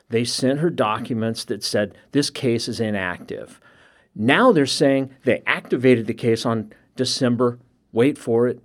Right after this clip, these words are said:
twelfth. We published our first investigation on, on December fourteenth. And the next day, the father of that victim, who, by the way, moved his son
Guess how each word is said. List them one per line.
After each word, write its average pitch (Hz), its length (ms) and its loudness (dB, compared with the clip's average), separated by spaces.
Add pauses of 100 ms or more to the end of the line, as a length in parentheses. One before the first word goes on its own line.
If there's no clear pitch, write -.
(100)
twelfth. - 720 -10 (140)
We 170 160 0
published 147 500 -4
our 127 80 2
first 123 320 -8
investigation 107 800 -8
on, 95 240 -12
on 98 160 -12
December 92 400 -12
fourteenth. - 760 -16 (520)
And 117 180 -2
the 110 80 -2
next 113 380 -2
day, 135 380 2 (280)
the 110 220 -6
father 127 380 0
of 104 100 -2
that 104 220 -2
victim, 117 380 -4
who, 196 140 0
by 185 160 4
the 120 120 2
way, 120 160 2
moved 151 340 -2
his 127 180 -6
son 135 360 -4